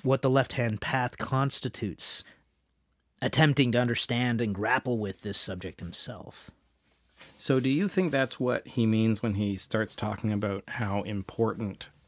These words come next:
Speaker 2: balance is? Like, it's not just that you have to be a microcosm of the universe. The universe necessarily includes the idea of balance, and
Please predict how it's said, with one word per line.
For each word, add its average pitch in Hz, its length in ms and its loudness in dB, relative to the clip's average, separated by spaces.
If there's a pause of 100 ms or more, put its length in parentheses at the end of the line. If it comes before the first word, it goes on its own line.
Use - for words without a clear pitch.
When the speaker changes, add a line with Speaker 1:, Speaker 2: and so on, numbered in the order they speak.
(680)
Speaker 2:
balance 113 560 0
is? 143 480 0 (340)
Like, 107 160 0
it's 104 160 -2
not 120 300 4
just 113 400 0
that 92 260 -2 (380)
you 104 120 2
have 101 180 2
to 107 60 -4
be 104 140 2
a 98 60 4
microcosm 101 720 0
of 90 140 -4
the 95 60 -2
universe. 98 640 0 (260)
The 110 160 0
universe 110 580 0 (120)
necessarily 135 1080 4 (440)
includes 110 580 2
the 107 140 0
idea 95 400 0
of 85 280 -8
balance, 101 640 -6 (840)
and 98 560 0